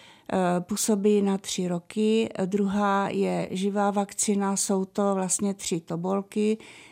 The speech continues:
které se jedí obden, u nich je podmínka hodinu předtím nejíst, nepít, hodinu potom nejíst, nepít a zapít to prostě nějakou chladnou tekutinou a také působí tři roky. Eh,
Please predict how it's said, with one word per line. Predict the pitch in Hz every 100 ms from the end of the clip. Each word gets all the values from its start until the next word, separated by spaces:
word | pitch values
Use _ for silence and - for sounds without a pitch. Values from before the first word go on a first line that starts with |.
| - -
které | - 202 190 190
se | - 202
jedí | 196 196 175 -
obden, | 175 185 202 202 208 214 -
u |
nich | 196 196 - 202
je | 196
podmínka | 190 190 190 190 - 196
hodinu | 185 185 190 180
předtím | - 196 196 208 202
nejíst, | 202 196 -
nepít, | 202 - 202
hodinu | 190 185 185 190 185 - - - -
potom | 185 220 208
nejíst, | 202 202 196
nepít | 202 196 - 202 -
a | 175 165 170 185
zapít | 185 180 - 185
to | 196
prostě | 175 190 - 196
nějakou | 185 185 175 - 190 185 185 185
chladnou | - 180 180 185 180 185
tekutinou | 180 170 180 180 185 190 196 208 - -
a | 196
také | 190 196 190
působí | 190 - 185 180 190 190
tři | 185 - 190 180 175 -
roky. | 175 170 - 165 - - - - -
Eh, | -